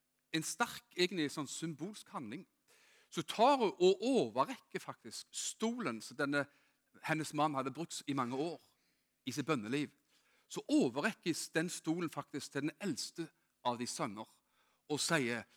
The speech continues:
at nå ønsker jeg å overgi dette som en stafettpinne nesten, til deg, den eldste sønnen,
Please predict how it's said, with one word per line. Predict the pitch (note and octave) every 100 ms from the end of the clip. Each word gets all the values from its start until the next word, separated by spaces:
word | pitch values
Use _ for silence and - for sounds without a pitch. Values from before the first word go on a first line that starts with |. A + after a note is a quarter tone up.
| _ _ -
at | C3
nå | E3 G#3 F#3+ A2 _ _ _ -
ønsker | F#3+ C3+ D#3+
jeg | F3
å | F#3+ F3+
overgi | C3+ D3+ E3+ D#3 - -
dette | E3 _ C#3 C#3 _ _
som | - D#3+
en | D#3+
stafettpinne | F#3 - A3+ - C3+ A#2+
nesten, | A2+ - G#2 _ _ _
til | - C#3+
deg, | D3+ D3 - _ _ _ -
den | D3+
eldste | C3 -
sønnen, | C#3 B2+ A2